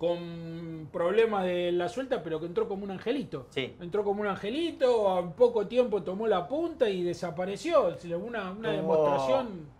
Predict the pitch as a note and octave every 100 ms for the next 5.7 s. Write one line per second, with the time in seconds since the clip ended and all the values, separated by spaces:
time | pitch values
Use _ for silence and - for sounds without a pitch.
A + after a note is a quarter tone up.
0 | - D#3+ D#3+ D3 D3 D#3 D#3+ C#3+ C#3+ D#3+
1 | D3+ B2+ C#3+ D3+ C#3 C3 B2+ B2 A#2+ A#2+
2 | C3 D3 D3 C3 A#2+ C3 C3 C3 A2+ A2+
3 | C3+ E3+ E3+ C3+ A#2 B2 A#2+ B2 B2 A#2+
4 | C#3+ E3 D#3 B2 A2 A#2+ C3+ C3+ C3 C3+
5 | C3+ C3 D3 D3 E3+ D3+ D#3